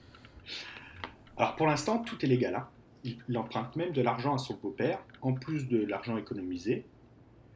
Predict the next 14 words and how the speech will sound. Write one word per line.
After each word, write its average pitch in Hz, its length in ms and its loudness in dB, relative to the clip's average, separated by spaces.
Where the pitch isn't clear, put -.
Et 131 80 4
sa 123 180 2
société 127 720 2
grandit. 131 380 2
Il 104 200 -4
gagne 143 280 8
de 123 80 4
l'argent, 107 420 2
mais 117 320 4
Bernard, 117 600 -2
Bernie 98 360 0
pour - 180 -4
les 85 140 -4
intimes, 123 240 -4